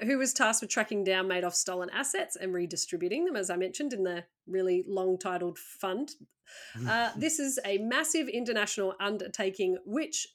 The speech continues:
Speaker 1: uh, has been outsourced to other law firms,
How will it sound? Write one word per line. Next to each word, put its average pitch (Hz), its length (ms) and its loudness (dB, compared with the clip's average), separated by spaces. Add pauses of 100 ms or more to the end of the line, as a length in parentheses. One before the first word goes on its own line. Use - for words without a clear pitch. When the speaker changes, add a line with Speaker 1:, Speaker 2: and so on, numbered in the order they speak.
(120)
Speaker 1:
uh, 180 540 -2
has 190 260 -4
been 185 240 -2
outsourced 240 540 2
to - 100 -6
other 190 120 -2
law 180 200 0
firms, 285 340 0